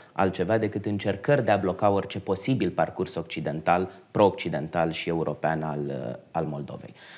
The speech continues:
În acest context, după războiul de pe Nistru, a apărut acest cancer geopolitic al Europei, această tumoră geopolitică, mă refer aici la, uh, Transnistria.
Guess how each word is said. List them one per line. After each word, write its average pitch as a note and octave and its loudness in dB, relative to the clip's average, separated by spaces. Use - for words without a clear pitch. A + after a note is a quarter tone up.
În A2 0
acest E3 4
context, D3 -2
după G2+ 0
războiul G#2+ 2
de F#2+ 2
pe F#2 -2
Nistru, A2 0
a - 4
apărut G2+ 0
acest G#2 -4
cancer G#2+ 2
geopolitic E2+ -4
al D#2 -4
Europei, F#2 -2
această F2 -6
tumoră G2 0
geopolitică, E2 -2
mă F2 -4
refer E2+ -4
aici E2+ -4
la, D#2+ -2
uh, E2+ -2
Transnistria. - -6